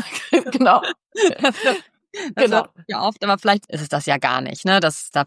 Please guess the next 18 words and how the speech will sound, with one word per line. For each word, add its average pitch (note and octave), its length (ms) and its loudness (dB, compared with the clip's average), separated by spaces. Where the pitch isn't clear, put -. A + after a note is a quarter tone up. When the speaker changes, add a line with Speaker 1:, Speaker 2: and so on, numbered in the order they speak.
Speaker 2:
viele F3 200 -2
Personen E3+ 500 0
sind, E3+ 260 0
aber D3 480 2
wie D#3 60 -10
du D3+ 80 -6
gerade D3 200 0
schon - 140 -6
gesagt C#3 380 -2
hast, C3+ 220 -4
ne, D#3+ 120 2
vielleicht C#3+ 320 -4
nur D#3 80 -4
die D3 140 -4
Hälfte D3 480 2
überhaupt D3 360 -2
für - 60 -6
das - 280 -6